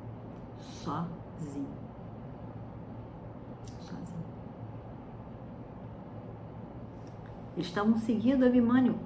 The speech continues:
colados em Abhimanyu, com a certeza de que eles iam conseguir entrar porque estavam colados ali.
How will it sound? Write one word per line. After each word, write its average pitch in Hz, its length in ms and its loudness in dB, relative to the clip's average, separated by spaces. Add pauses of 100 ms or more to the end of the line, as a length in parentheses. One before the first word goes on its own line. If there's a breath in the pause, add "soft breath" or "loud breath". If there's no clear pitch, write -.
(120)
colados 269 720 8
em 262 120 12 (120)
Abhimanyu, 156 640 4 (720 loud breath)
com - 80 4
a 233 80 10
certeza 262 960 10
de 311 140 8
que - 180 2
eles 240 300 10
iam 254 140 10
conseguir 220 400 6
entrar 208 360 6
porque - 180 4
estavam 262 300 10
colados 262 760 12
ali. 165 360 8